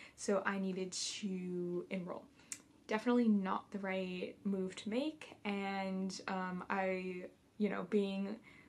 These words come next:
one name in a group chat is not a reason to go to a school. You know, all of these schools have probably, like, really funny group chats with the new students,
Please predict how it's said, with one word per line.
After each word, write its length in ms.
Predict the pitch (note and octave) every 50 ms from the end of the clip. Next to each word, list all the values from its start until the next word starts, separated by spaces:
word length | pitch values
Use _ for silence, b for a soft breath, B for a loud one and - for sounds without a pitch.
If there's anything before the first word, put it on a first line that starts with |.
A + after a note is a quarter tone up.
| B B -
one 240 | G#3 G3+ G3 G3
name 220 | G3+ F#3+ G3 G3 F#3+
in 60 | F#3+
a 60 | F#3+
group 240 | F#3 G3 F#3 F3+ -
chat 260 | - - F#3 F#3 - -
is 160 | G3+ G3+ -
not 360 | G#3 G3 F#3+ F#3+ G3 - -
a 60 | F#3+
reason 640 | F3+ F#3+ F#3+ F#3 F#3 - F#3+ F#3 F3+ F3+ F3+ F3+ F#3
to 760 | - - - - - - G3+ F#3 F3+ F3+ F3+ F3+ F3+ F3+ F3 F3+ B B B B B B B B B B -
go 120 | - G3+ F#3
to 120 | F#3 F#3
a 20 | F#3+
school. 500 | - - - G3+ G3 G3 G3 G3 G3 - -
You 160 | G#3 G3+ G3
know, 160 | F#3 F#3 F#3+ - -
all 160 | G3+ G3 G3
of 80 | G3
these 180 | G3 G3 G3+ G3
schools 320 | - - G#3 F#3+ F3+ F3+ -
have 280 | G#3 G3+ G#3 G3 -
probably, 260 | - - F#3+ G3 F#3 F3
like, 220 | F3+ F3+ F3 -
really 160 | F#3 F3+ F#3
funny 200 | F3+ - F#3 F3+
group 220 | F3 F3+ F3+ F3+ -
chats 540 | - A3+ G3+ G#3 G3+ - - - - - -
with 240 | A3+ G3+ F#3 F#3+ F#3+ - - -
the 200 | A3+ G#3 F#3+ F#3+
new 180 | F#3 F#3 F3+
students, 520 | F3+ - - A3 A3+ A3 A#3 A#3 A#3+ B3